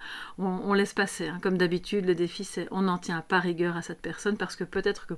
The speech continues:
pour le moment, elle n'est pas capable de mieux. Euh, et donc, c'est, euh, voilà, à ce moment-là, on dépasse tous les jugements que soi-même, on pourrait avoir, euh, par rapport à ça.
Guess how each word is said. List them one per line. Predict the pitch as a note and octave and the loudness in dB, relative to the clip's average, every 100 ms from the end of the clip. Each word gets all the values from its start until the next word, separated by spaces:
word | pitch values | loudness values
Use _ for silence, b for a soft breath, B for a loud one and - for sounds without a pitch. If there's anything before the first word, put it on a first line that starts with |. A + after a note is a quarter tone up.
| - | -4
pour | C4+ C4 | 2 6
le | A3+ | 6
moment, | G3 F3 F3 G3+ B B B | 6 4 0 -2 B B B
elle | E3+ D#3+ | -4 -2
n'est | D#3+ | -2
pas | E3+ | -2
capable | - D#3+ G3+ F#3+ | -4 -2 0 0
de | E3 | -2
mieux. | E3 D#3+ D3+ - B B B B B B B B - | -2 -4 -6 -16 B B B B B B B B 0
Euh, | F#3 F#3+ G3 F#3+ F#3 F#3+ F#3+ - - - - - - - - - | 4 6 4 4 4 2 0 -4 -12 -12 -12 -14 -16 -16 -16 2
et | G#3 | 4
donc, | F#3 G#3+ A3 | 6 6 4
c'est, | - - G#3+ A3 A3 - | 2 4 6 8 6 2
euh, | F#3+ F#3 F#3 F3+ F3+ F3 E3+ E3+ F3+ D#3 D3+ - | 0 2 2 2 0 -2 -4 -6 -6 -8 -8 -4
voilà, | F#3 G#3+ G3 - - | 6 8 8 4 0
à | F#3 | 2
ce | G#3+ | 2
moment-là, | F#3+ G#3+ | 4 4
on | F#3+ | 4
dépasse | F#3 F#3 G#3 G#3 | 2 4 0 0
tous | G3+ | 0
les | F#3 | 2
jugements | F3 F3 G3+ A3+ | 2 2 2 2
que | F3 | 0
soi-même, | D#3 F#3+ F3+ G3+ | -2 0 2 2
on | F#3+ | 0
pourrait | F3+ F3 E3+ | -6 -6 -2
avoir, | F#3 E3 F3 G3+ G3 F3+ D#3+ | -2 0 -2 0 -2 -6 -6
euh, | D#3+ F3 - - - - - - - - | -6 -10 -12 -12 -12 -12 -14 -12 -10 -4
par | D#3+ | -2
rapport | D#3 F#3+ | 0 2
à | F3 | 2
ça. | D#3 - | 0 -4